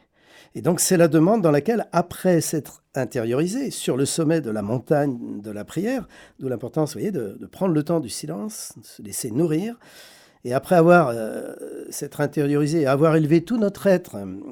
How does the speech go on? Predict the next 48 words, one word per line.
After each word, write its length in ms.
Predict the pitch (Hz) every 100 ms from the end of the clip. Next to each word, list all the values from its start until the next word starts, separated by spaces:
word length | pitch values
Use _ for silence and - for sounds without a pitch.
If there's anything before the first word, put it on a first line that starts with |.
| 117
vers 240 | 117 113
Dieu, 180 | 113 226
nous 140 | 190
devons 320 | 180 160 175 156
prendre 420 | - 226 247 156
du 180 | 131 123
temps, 280 | 190 262 _ _ _ _ -
celui 280 | 156 151
du 100 | 143
repas 320 | 131 175 202 180
avec 220 | 127 110
Dieu, 280 | 107 160 208
en 120 | 139
effet, 260 | 107 170
le 140 | 175 131
pain 200 | - 113
quotidien, 600 | - 175 135 101 107 196 - _ _ _ _ _
dont 80 | 127
nous 180 | 135 139
avons 180 | 143 147
besoin 320 | 131 143 202
pour, 180 | 170 160
in 100 | 156
fine, 260 | - 170
le 140 | 165 110
partager 600 | - 196 - 147 127 156
avec 200 | 131 120
les 80 | -
pauvres, 520 | 113 113 170 185 _ _ _ _ -
est 80 | 131
le 100 | 151
pain 240 | 151 202
des 140 | 156 -
quatre 320 | - 233 190
nourritures, 840 | 147 127 - 120 160 160 - _ _ _
pour 140 | 127
pouvoir, 360 | - 143 165 143
en 80 | 117
fait, 280 | 160 139 -
une 120 | 190
nourriture 400 | 185 165 185 165
pour 160 | 110 147
aimer 160 | 170
Dieu 220 | 147 175
de 100 | 165
tout 140 | 120 120
son 180 | - 110
cœur, 320 | 123 180